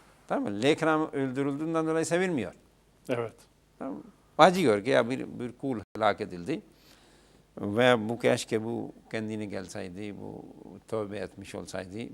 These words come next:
Speaker 1: Resulullah sallallahu aleyhi ve sellem'e dil uzatmaktan vazgeçseydi. Şimdi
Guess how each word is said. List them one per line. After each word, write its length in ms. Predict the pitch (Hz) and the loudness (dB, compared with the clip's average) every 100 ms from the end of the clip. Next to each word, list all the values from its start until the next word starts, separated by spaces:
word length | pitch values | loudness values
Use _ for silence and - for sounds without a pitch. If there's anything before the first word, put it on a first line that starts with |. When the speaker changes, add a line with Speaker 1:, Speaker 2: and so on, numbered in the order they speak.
| 104 - - - 101 | -12 -12 -12 -12 -10
Speaker 1:
Resulullah 360 | 101 113 107 | -8 -8 -8
sallallahu 280 | 104 101 98 | -6 -6 -4
aleyhi 160 | 98 98 | -4 -6
ve 20 | |
sellem'e 420 | 107 107 107 101 | -6 -4 -6 -6
dil 140 | 104 107 | -6 -6
uzatmaktan 800 | 98 104 98 98 92 107 95 | -4 -6 -4 -8 -8 -12 -8
vazgeçseydi. 760 | 95 104 92 90 - 104 92 71 - - - - - - - _ - _ - - - - - _ - - - _ _ _ _ _ _ _ _ _ _ _ _ _ 131 | -2 -2 -4 -10 -10 -10 -10 -12 -18 -20 -20 -20 -20 -20 -20 _ -20 _ -20 -20 -20 -20 -20 _ -20 -20 -20 _ _ _ _ _ _ _ _ _ _ _ _ _ -8
Şimdi 500 | - 156 185 202 | 0 2 4 4